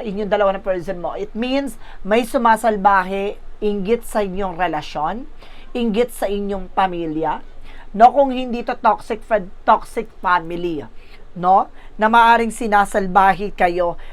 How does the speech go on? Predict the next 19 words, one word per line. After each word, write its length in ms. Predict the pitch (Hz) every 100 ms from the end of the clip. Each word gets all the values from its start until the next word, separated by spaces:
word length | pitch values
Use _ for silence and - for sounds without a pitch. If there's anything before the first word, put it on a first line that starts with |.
| -
no? 120 | 208
Maaring 560 | 233 226 208 208 208 202
hindi 360 | 220 196 214
kayo 240 | 208 196 196
tanggap 440 | 185 175 214 214
ng 320 | 190 180 175 - - -
family 400 | 214 220 214 202
ng 120 | 175
person 440 | 202 175 147 160
mo, 240 | 165 214 311 -
or 120 | 202
ko, 160 | 214 180
uh, 200 | - 180
maaring, 480 | 185 190 190 190 180 - - - - - -
uh, 400 | 202 196 180 180 -
pa, 240 | 214 185 180
baligtad 420 | 196 202 226 196
naman, 380 | 196 202 214 196
no? 240 | 208